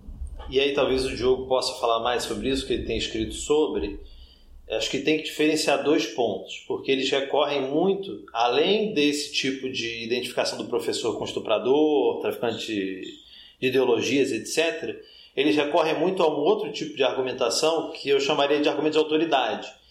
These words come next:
Então eles tentam dizer que o que eles estão defendendo tá na legislação, tá tudo garantido lá, o projeto Escola Sem Partido não traria absolutamente nada de novo.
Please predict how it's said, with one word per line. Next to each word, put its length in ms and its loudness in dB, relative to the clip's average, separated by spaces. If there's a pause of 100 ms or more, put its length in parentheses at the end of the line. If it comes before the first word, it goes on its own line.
(420)
Então 120 0
eles 220 0
tentam 380 0
dizer 440 0
que 340 0
o 140 -4
que 140 0
eles 120 0
estão 120 0
defendendo 560 2
tá 120 4
na 80 2
legislação, 840 0
tá 100 0
tudo 300 0
garantido 640 2
lá, 760 0
o 80 -2
projeto 460 2
Escola 300 0
Sem 180 -2
Partido 400 -2
não 80 -2
traria 300 4
absolutamente 600 0
nada 280 2
de 100 -4
novo. 460 0